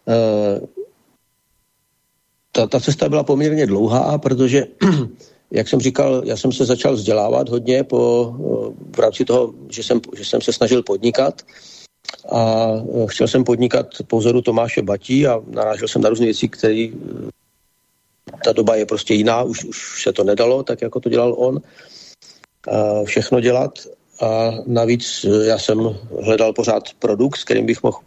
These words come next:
on měl boty, já jsem furt neměl produkt, <laughs> ale to nevadí, to je vedlejší. Důležité je to, že, že jak jsem se vzdělával, tak jsem narážel na zajímavé souvislosti. Jedna z nich byla ta, že, <clears throat> eh,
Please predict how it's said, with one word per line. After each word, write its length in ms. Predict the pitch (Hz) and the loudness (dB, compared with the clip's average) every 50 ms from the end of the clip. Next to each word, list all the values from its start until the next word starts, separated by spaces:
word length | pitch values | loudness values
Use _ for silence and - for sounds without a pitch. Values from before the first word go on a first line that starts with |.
| _ - - | _ -8 -4
on 200 | 107 - - 117 | -2 0 2 2
měl 160 | 123 113 101 | 4 4 4
boty, 280 | 104 113 107 - - 131 | 2 0 0 2 2 2
já 140 | 120 104 | 2 2
jsem 160 | - - 113 104 | 0 -4 -6 -4
furt 160 | - 117 - | -2 -2 0
neměl 260 | 113 107 107 107 104 | 0 0 0 0 0
produkt, 440 | - 110 110 117 127 147 - - - - - - - 117 - - - | 2 2 2 2 0 0 -2 -6 -14 -18 -4 -2 -2 -2 -2 -4 -10
<laughs> 420 | - - - - - - - - - | -10 -10 -10 -10 -12 -12 -12 -4 0
ale 280 | - 113 120 117 107 - _ _ _ _ _ _ _ - _ _ _ _ | 2 2 2 2 0 -4 _ _ _ _ _ _ _ -20 _ _ _ _
to 120 | - 127 | -2 0
nevadí, 360 | 131 143 143 - 127 113 98 | 2 2 0 0 -2 -4 -6
to 220 | - - 113 113 117 | -4 -2 -2 0 0
je 120 | 120 120 | 0 0
vedlejší. 480 | 120 123 123 139 139 127 - - 95 80 | 0 0 2 0 0 0 -2 -6 -8 -4
Důležité 420 | 90 113 117 120 117 131 131 147 | -2 0 0 2 0 0 2 2
je 80 | 147 139 | 2 2
to, 140 | - 131 | 2 0
že, 120 | 131 135 131 - | 0 0 -2 -2
že 120 | 127 127 | -2 -2
jak 100 | 120 117 | -2 0
jsem 120 | - 139 | 0 0
se 100 | 123 - | 0 0
vzdělával, 520 | 127 117 113 123 120 120 123 127 135 139 135 | 0 0 2 2 2 2 2 2 0 0 -2
tak 160 | - 127 - | -4 -4 -2
jsem 300 | - 139 139 139 135 - - - - | 0 0 2 0 0 -2 -8 -14 -8
narážel 480 | 127 120 117 117 117 123 120 127 139 139 | -4 -2 0 2 2 2 2 2 0 2
na 240 | 139 135 131 131 - | 2 2 0 0 -2
zajímavé 440 | - 123 117 123 131 131 131 139 139 | -4 -2 0 0 2 2 2 0 0
souvislosti. 680 | 131 - 135 131 123 - - 113 110 - - - 78 73 | 0 0 0 0 0 0 -2 -2 -2 -4 -6 -10 -6 -2
Jedna 220 | 101 110 113 131 131 | -2 0 2 0 2
z 60 | 120 | 2
nich 140 | 139 131 131 | 2 2 2
byla 200 | 147 147 143 - | 2 0 0 0
ta, 200 | - 127 127 123 | 0 -2 -2 0
že, 200 | - 139 135 - - _ - - - - _ _ | 0 -2 -4 -4 -6 _ -20 -20 -20 -20 _ _
<clears throat> 240 | - - - - - 190 185 147 113 - - _ _ _ - - _ _ _ _ | -2 -2 0 2 2 2 4 2 0 -4 -10 _ _ _ -20 -20 _ _ _ _
eh, 60 | 110 | -2